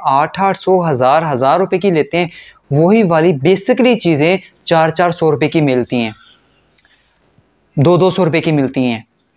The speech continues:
वही वाली चीज़ें जो हम उनको हुज्जत से बोलते हैं, "भाई पचास कम कर ले यार, ठीक है, अ, ये पचास कम कर ले यार, डेटा केबल दे दे।" "नहीं भाई, ये तो साढ़े तीन सौ से कम नहीं मिलेगी।"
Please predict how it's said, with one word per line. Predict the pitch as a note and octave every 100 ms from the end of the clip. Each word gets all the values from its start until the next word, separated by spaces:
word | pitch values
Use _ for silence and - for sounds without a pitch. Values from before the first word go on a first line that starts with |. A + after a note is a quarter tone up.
| _ _ _ -
वही | F3+ B3
वाली | B3+ G3 G3+
चीज़ें | - F#3+ G3 G3
जो | F#3+
हम | F3 F3+
उनको | F#3+ F3 G3+
हुज्जत | C#3 C#3+ C3+ F#3
से | G3+
बोलते | E3 D3+
हैं, | F#3
"भाई | D#3 C#3+ F#3+
पचास | G3+ F3 E3 -
कम | E3 E3
कर | D#3
ले | D3+ E3
यार, | D#3+ C#3 E3 G#3 - _ _
ठीक | E3+ D3
है, | F#3 F#3+ - - - -
अ, | E3 E3
ये | E3+ F3+
पचास | F3 E3+ E3+
कम | - F#3
कर | F3+ E3+
ले | F3+
यार, | G3+
डेटा | F3 F3
केबल | F3+ D#3+ F#3
दे | D#3+
दे।" | C#3+ F3+ F3+ - _
"नहीं | F#3+ C4+
भाई, | C4+ B3+ A#3 B3 B3 G#3+ - _ E3
ये | F3 A#3+
तो | B3 B3
साढ़े | - - G#3 G#3+ B3
तीन | A3 G#3
सौ | A3+
से | A#3
कम | A#3+ G3
नहीं | G#3+ A3
मिलेगी।" | G#3+ F3 D3